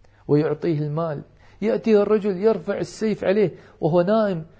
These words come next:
ثم يقوم النبي صلى الله عليه وسلم ويسقط السيف من يد الرجل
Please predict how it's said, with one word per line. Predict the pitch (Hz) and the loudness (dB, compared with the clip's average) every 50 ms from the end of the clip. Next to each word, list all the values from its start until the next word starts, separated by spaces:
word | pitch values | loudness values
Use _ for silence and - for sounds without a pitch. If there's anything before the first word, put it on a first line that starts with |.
| - _ | -20 _
ثم | - - 190 190 190 190 | -4 -2 -2 0 0 0
يقوم | 185 180 - - 202 196 190 | -2 -2 0 0 0 0 0
النبي | 180 170 180 175 175 180 | -2 -4 -4 -4 -4 -4
صلى | 170 - 175 165 165 | -6 -4 -4 -2 -2
الله | 160 170 175 175 165 156 156 | 0 2 2 2 2 2 0
عليه | 165 170 170 170 175 170 165 | 2 2 2 2 2 2 0
وسلم | 165 160 156 - 185 180 175 175 165 | -2 -4 -6 -6 -6 -6 -6 -6 -2
ويسقط | 180 185 196 190 - - - - 175 - - | 0 0 0 -2 -2 -8 -12 -12 -10 -10 -10
السيف | 156 - - - 208 208 175 - - - - _ - _ _ _ _ _ - - | -12 -6 -4 -2 -2 -2 -4 -6 -10 -18 -20 _ -20 _ _ _ _ _ -12 -8
من | 147 147 143 | -6 -4 -2
يد | 147 160 156 143 | -2 -2 0 0
الرجل | 151 143 143 151 156 151 143 156 156 135 - | -2 -2 -2 -2 -2 -2 -2 -2 -4 -4 -6